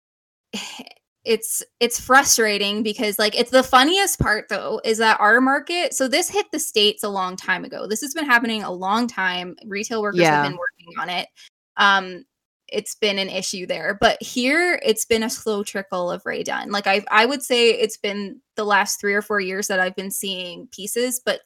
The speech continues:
Speaker 1: very, very few. And it might have been more in the Tor-, like, the, the city area, the Toronto area, where,
Speaker 2: Hmm.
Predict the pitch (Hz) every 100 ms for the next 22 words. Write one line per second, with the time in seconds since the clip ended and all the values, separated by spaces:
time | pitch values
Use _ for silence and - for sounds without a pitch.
0 | - 208 214 214 202 190 185 - 175 156
1 | 175 208 202 220 226 233 240 233 202 196
2 | 190 190 - - 190 190 180 - 180 175
3 | - - 185 190 208 214 220 247 - 196
4 | 190 180 185 190 196 196 202 214 - -
5 | 180 180 175 170 156